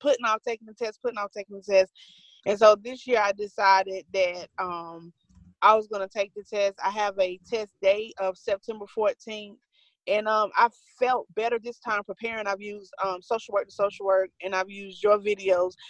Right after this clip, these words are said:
But, um, I still really get very bad anxiety when I'm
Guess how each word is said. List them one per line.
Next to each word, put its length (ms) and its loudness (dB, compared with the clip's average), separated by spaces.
But, 300 8
um, 340 0
I 120 4
still 800 -4
really 440 -8
get 280 -8
very 480 0
bad 300 2
anxiety 560 2
when 140 -8
I'm 100 -8